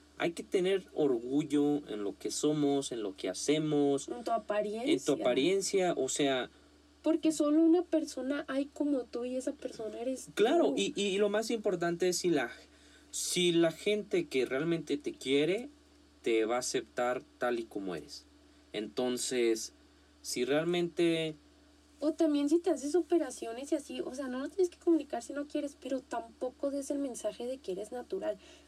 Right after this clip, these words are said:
Speaker 2: Hay una Instagram que apenas he estado escuchando, que la veo siempre, ¿no? Este, que me da mucha risa, se llama Daniela. Y neta la amo porque ella, todas sus operaciones,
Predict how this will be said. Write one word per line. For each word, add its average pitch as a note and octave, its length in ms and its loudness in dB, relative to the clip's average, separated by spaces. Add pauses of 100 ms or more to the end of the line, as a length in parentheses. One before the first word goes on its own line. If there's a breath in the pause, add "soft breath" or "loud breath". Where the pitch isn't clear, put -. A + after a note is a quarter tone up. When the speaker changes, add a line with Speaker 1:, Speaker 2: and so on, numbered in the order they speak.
Speaker 2:
Hay B3 180 -2
una D4 200 0
Instagram G4+ 640 -4
que C5+ 80 -4
apenas - 300 -6
he - 40 -8
estado A#3 280 -6
escuchando, A3 640 -6
que A#3+ 80 -8
la A3 140 0
veo G3 200 -2
siempre, A3 380 -8
¿no? G#3+ 200 -6 (460 loud breath)
Este, A#3 340 -2
que A3+ 140 -6
me G#3+ 120 -2
da G#3 60 -2
mucha A3+ 340 -4
risa, A#3 280 -8
se G#3 120 -8
llama G3+ 200 -4
Daniela. G#3 440 -2 (560 loud breath)
Y A#3+ 200 -2
neta A#3 340 -4
la A#3+ 220 0
amo C4+ 300 -2
porque A#3 440 -4
ella, C#4+ 380 0 (220)
todas C#4+ 260 2
sus D4+ 160 -2
operaciones, B3 640 -6